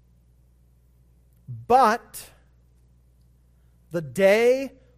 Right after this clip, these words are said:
of the Lord will come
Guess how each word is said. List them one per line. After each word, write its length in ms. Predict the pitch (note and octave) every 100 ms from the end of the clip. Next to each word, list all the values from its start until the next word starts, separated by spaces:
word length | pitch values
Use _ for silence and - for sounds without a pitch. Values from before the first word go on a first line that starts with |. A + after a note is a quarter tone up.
| _
of 180 | A#3+ A#3
the 140 | C4 B3+
Lord 680 | G3 F3 E3 D3+ D3+ D#3 - _ _ _ _ _ _ _ _ _ _
will 680 | B2 D#3+ F#3 F#3+ F#3+ F#3+ - _ _ _ _ _
come 400 | - E3 C3+ G#2+